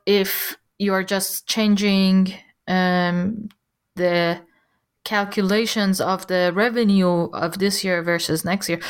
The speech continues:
you don't necessarily need to do that. And if you do that, you are, you have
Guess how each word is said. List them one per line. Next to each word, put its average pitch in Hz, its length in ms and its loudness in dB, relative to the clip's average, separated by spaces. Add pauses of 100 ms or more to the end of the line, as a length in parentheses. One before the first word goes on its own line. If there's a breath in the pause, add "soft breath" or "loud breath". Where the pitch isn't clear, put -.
(160 loud breath)
you 208 100 -4
don't 240 140 0
necessarily 196 520 0
need 180 220 0
to 180 140 -2
do 202 160 0
that. 151 260 -2
And 180 160 0
if 185 180 -2
you 196 100 2
do 196 160 0
that, 185 220 0
you 180 100 -2
are, 170 280 -2 (100)
you 190 140 0
have 185 180 -2